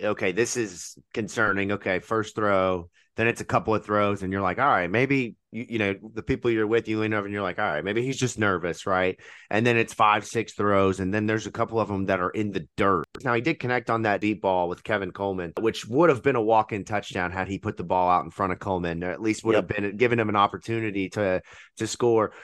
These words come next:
Speaker 1: Uh, there were some highlights and some nice moments, but overall, it was just inaccurate a-, and really kind of shooting Louisville in the foot. I don't know, man. Uh, the one thing that you can't even look at as a possible criticism or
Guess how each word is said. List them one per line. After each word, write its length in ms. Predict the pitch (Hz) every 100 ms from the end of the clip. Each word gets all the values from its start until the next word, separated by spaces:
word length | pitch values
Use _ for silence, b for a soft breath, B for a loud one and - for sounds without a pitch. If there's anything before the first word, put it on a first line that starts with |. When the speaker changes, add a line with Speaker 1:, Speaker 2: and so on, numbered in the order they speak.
| B B
Speaker 1:
Uh, 180 | 113 110
there 220 | 92 139
were 180 | 170 233
some 200 | 226 165
highlights 600 | 135 147 170 123 113 -
and 100 | 107
some 200 | 110 110
nice 280 | 117 139 139
moments, 460 | 110 139 120 90 -
but 160 | 101
overall, 640 | 87 143 131 107 117 123 104
it 100 | 107
was 200 | 104 -
just 340 | 139 139 104 85 92 _ -
inaccurate 920 | 117 127 - 110 135 - 123 120 117 b b
a-, 160 | 107 110
and 240 | 113 104
really 280 | 131 156 135
kind 280 | 123 127 110
of 100 | -
shooting 320 | 139 135 107
Louisville 380 | 113 123 110 101
in 160 | 104
the 80 | 90
foot. 520 | - 147 170 78 - - b -
I 100 | 214
don't 160 | 180
know, 180 | 156 131
man. 280 | 85 95 107 -
Uh, 160 | 107 117
the 140 | 127
one 200 | 151 170
thing 180 | 185 151
that 80 | 131
you 160 | 127
can't 580 | - 135 139 139 - - _ _ _ _ _ -
even 320 | 127 127 107
look 240 | 123 127
at 240 | 127 113 -
as 180 | 110
a 60 | 101
possible 540 | - 104 113 117 104
criticism 800 | - 117 123 113 120 107 110 107 -
or 460 | 98 101 98 92